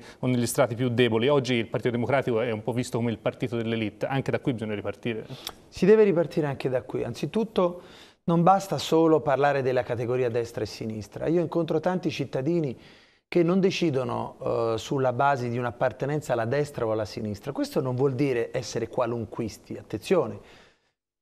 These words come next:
Speaker 2: Vuol dire che non possiamo affrontare i problemi di oggi con, solo con le categorie del passato. Vuol dire che la parola sinistra, se noi non la riempiamo di nuovi valori, di nuovi contenuti, rischia di essere un contenitore vuoto.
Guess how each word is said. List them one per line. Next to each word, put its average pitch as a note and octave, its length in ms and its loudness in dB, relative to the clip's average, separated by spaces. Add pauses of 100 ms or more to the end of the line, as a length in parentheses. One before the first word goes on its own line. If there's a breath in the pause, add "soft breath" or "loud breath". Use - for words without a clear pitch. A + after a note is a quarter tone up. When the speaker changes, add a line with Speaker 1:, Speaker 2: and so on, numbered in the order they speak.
Speaker 2:
Vuol E3+ 180 6
dire B3+ 320 6
che D#3+ 260 4
non D3+ 240 0
possiamo A3+ 400 4
affrontare D#3+ 460 2
i - 20 2
problemi C#3 340 0
di C3+ 100 0
oggi C#3 300 2
con, C3 360 -2
solo F#3+ 360 2
con C3 140 0
le B2 80 -2
categorie A#2+ 420 -2
del A2+ 140 -2
passato. - 580 -10 (380 loud breath)
Vuol D#3 180 4
dire A3+ 300 4
che D#3 260 4
la C3 160 2
parola E3 300 4
sinistra, F3 840 0 (300 soft breath)
se - 200 -4
noi F#3 240 2
non F3+ 200 4
la E3 100 6
riempiamo D3+ 500 2
di C3+ 100 0
nuovi G3+ 340 4
valori, F3+ 380 4
di C3+ 100 -2
nuovi D#3 260 2
contenuti, E3+ 520 -2
rischia B2 300 -4
di A#2+ 80 0
essere C#3+ 260 -2
un A#2+ 80 -6
contenitore A#2 640 -4
vuoto. G#2+ 440 -6